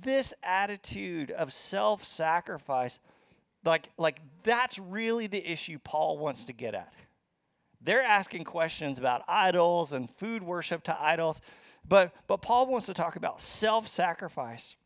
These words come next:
And it's that attitude he wants to cultivate in the Christians of Corinth. And he compares it to an athlete in training. Some of you know this passage of Scripture, verses, uh, chapter nine, verse twenty-four through twenty-seven. Go ahead and put it up there, Zach. He says,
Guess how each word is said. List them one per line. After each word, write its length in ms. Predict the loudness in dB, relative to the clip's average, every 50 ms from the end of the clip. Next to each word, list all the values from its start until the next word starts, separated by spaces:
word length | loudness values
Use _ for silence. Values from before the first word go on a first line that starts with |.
| _ _ _ _ _ _ _ _ _ _ _ -6
And 220 | -4 -2 0 2 2
it's 200 | 2 2 0 2
that 260 | 4 4 4 6 4
attitude 400 | 4 2 0 0 -4 -6 -6 -6
he 60 | -6
wants 340 | -4 0 0 0 0 0 -4
to 60 | -10
cultivate 720 | -12 -6 -4 -2 0 0 -2 -2 -4 -4 -4 -4 -4 -6 -6
in 160 | -6 -4 -2
the 80 | -4 -4
Christians 460 | -6 -8 -10 -10 -10 -10 -8 -8 -8
of 120 | -8 -10 -12
Corinth. 400 | -10 -8 -6 -6 -6 -8 -12 -18 _ _ _ _ _ _ _ _ _ -20 -18 -4 0
And 140 | 0 2 2
he 120 | 2 0
compares 720 | 0 -2 -4 -4 -4 -4 -2 2 2 2 2 2 0 0
it 140 | 0 -2 -2
to 140 | -2 -4 -4
an 120 | -4 -4
athlete 680 | -4 -2 0 0 2 2 0 -2 -4 -6 -6 -4 -6 -6
in 200 | -6 -6 -6 -6
training. 520 | -6 -6 -6 -6 -4 -4 -4 -4 -6 -8 -10 _ _ -20 -20 -20 -20 -12
Some 140 | -6 -2 0
of 120 | 0 2 2
you 100 | 2 4
know 220 | 6 6 6 6
this 180 | 4 2 0 0
passage 420 | 2 2 2 2 0 -2 -6 -6
of 120 | -6 -6
Scripture, 380 | -6 -6 -6 -6 -4 -4 -6 -6
verses, 460 | -4 -6 -6 -4 -4 -4 -4 -4 -2
uh, 160 | 0 0 0
chapter 320 | 4 4 4 4 4 4 2
nine, 180 | 2 2 2
verse 140 | 2 -2 -6
twenty-four 460 | -4 -4 -2 -2 -2 -2 -2 -2 -4
through 120 | -4 -4 -6
twenty-seven. 520 | -6 -4 -4 -2 0 2 2 2 2 0
Go 100 | 0 0
ahead 80 | 0 0
and 40 | 0
put 100 | 2 2
it 40 |
up 120 | 2 2 0
there, 120 | -2 -2
Zach. 240 | 0 0 0 0 -2 -8 -20 -20 -20 -20 -20 _ -20 -20 _ _ _ _ _ _ _ _ _ _ _ _ _ _ _ _
He 120 | 0 4 8
says, 280 | 8 8 8 6 2